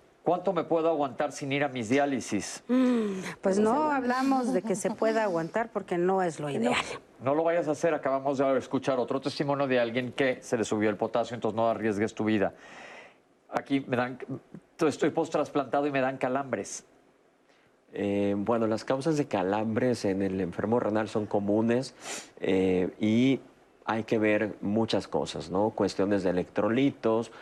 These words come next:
Speaker 3: cuestiones de uso de diuréticos, cuestiones de falta de algunos aminoácidos.
Speaker 1: Hay que
Speaker 3: Eh,
Speaker 1: checar cuál es la
Speaker 3: hay que,
Speaker 1: causa,
Speaker 3: hay que
Speaker 1: entonces
Speaker 3: checar.
Speaker 1: hablarlo con su
Speaker 2: Del médico.
Speaker 1: médico. ¿Cuál es el riesgo de adquirir covid si voy a dializarme en hemodiálisis?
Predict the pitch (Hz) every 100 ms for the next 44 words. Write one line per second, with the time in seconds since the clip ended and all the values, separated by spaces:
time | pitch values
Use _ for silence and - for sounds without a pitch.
0 | - - 104 104 104 104 95 95 92 85
1 | 87 92 113 127 - 110 - 104 104 104
2 | - - - 101 98 104 98 107 95 92
3 | 98 101 101 104 92 87 90 98 104 90
4 | 87 85 113 139 - 120 107 101 95 -
5 | - - 117 135 - 127 117 107 120 104
6 | 110 107 101 98 110 110 135 - - -
7 | 170 160 151 104 95 - - - - -
8 | 170 185 185 151 147 160 165 151 139 139
9 | 135 131 139 135 - 135 127 131 120 110
10 | 101 135 127 123 98 - 104 101 98 117
11 | 110 95 - - -